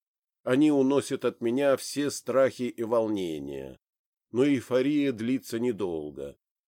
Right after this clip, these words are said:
Меня затягивает обратно в эту маленькую точку внизу, словно джинна в лампу.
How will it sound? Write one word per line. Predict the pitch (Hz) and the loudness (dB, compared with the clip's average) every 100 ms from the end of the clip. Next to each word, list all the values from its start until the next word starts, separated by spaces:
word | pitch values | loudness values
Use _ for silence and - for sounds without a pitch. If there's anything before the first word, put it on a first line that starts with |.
| _ _ _ | _ _ _
Меня | 113 135 143 | 2 4 4
затягивает | 110 131 - 139 135 127 123 123 120 | 4 0 0 0 0 0 0 0 0
обратно | 127 120 127 107 92 92 95 | 0 2 2 2 -2 -8 -6
в | |
эту | 104 107 | -6 -6
маленькую | 101 113 107 104 - 104 | -4 -2 -2 -4 -4 -6
точку | 98 120 117 - 113 | -2 -2 -2 -2 -8
внизу, | 98 104 110 95 90 76 65 _ _ _ _ | -6 -4 -4 -4 -6 -6 -10 _ _ _ _
словно | - 123 131 120 113 | -6 4 4 4 -2
джинна | 78 104 135 123 113 | -2 0 0 0 -4
в | 98 | -4
лампу. | 92 90 71 67 - 62 62 | -4 -4 -4 -8 -12 -14 -14